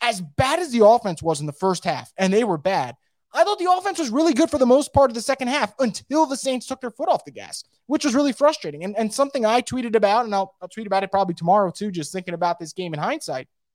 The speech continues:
For the Saints to lose, and for the Saints to lose when Jameis Winston looked really good at times,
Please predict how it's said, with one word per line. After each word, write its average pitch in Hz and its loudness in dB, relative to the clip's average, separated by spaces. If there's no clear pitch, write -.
For 220 -4
the 208 -2
Saints 285 -2
to 269 0
lose, 196 4
and 220 4
for 233 2
the 220 0
Saints 262 0
to 240 -2
lose 233 2
when 202 4
Jameis 226 2
Winston 233 -2
looked 185 2
really 185 6
good 214 6
at 226 4
times, 139 -2